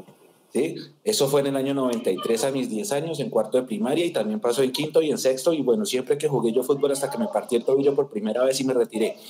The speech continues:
Pero siempre yo quería ser el volante diez, y en parte ser el volante diez porque yo lo veía a usted y era la persona que yo más admiraba en este equipo, su campeón dos veces del noventa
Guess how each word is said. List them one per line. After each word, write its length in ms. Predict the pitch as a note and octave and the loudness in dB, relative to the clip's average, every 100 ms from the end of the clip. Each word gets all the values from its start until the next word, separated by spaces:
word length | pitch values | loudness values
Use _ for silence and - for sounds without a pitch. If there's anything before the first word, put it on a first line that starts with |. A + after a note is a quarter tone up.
| - - _ _ _ - | -20 -20 _ _ _ 0
Pero 200 | B2 A#2 | 2 2
siempre 360 | C#3+ C#3+ E3 | 0 0 2
yo 120 | E3 | 2
quería 220 | E3+ D#3+ D3+ | 0 2 4
ser 180 | D#3 | 4
el 100 | D3+ | 2
volante 420 | D3 C3+ A#2+ A#2 C3+ | 4 2 2 2 0
diez, 420 | C#3+ C3 - - - - - - - | 2 -2 -4 -8 -8 -8 -10 -20 -8
y 240 | B2+ B2+ B2 | -4 0 2
en 360 | A#2 A#2 A#2 A2+ | 0 -4 -6 -2
parte 340 | B2 A2+ C#3+ | -2 0 -2
ser 220 | D3 C#3+ | 2 2
el 80 | C#3 | 2
volante 340 | C#3 A#2+ A2+ | 2 0 2
diez 140 | C3+ C3+ | 0 2
porque 260 | G#2+ G#2 | 4 4
yo 80 | A2 | 4
lo 100 | A#2 | 4
veía 160 | C3+ A#2 | 4 2
a 40 | |
usted 200 | A2 C3 | 0 0
y 20 | - | 0
era 460 | - A#2 B2 B2+ | 0 -4 0 0
la 80 | - | 0
persona 380 | - - - - - - - - | -4 -6 -6 -6 -16 -20 -18 -8
que 180 | - - | -2 0
yo 140 | A2+ - | 0 0
más 180 | B2+ C#3 | -2 -2
admiraba 380 | C3+ C3 A2 A2 | 0 2 2 2
en 80 | A#2+ | 0
este 180 | - - | 0 -2
equipo, 320 | B2+ B2+ B2 | 0 2 2
su 220 | - C3 | 2 -6
campeón 320 | A2 - G#2+ | -10 -6 -2
dos 200 | A2 A#2+ | 0 0
veces 200 | C3 C3+ C3 | 0 0 0
del 120 | A#2 | 0
noventa 240 | A2 G#2+ | -2 -4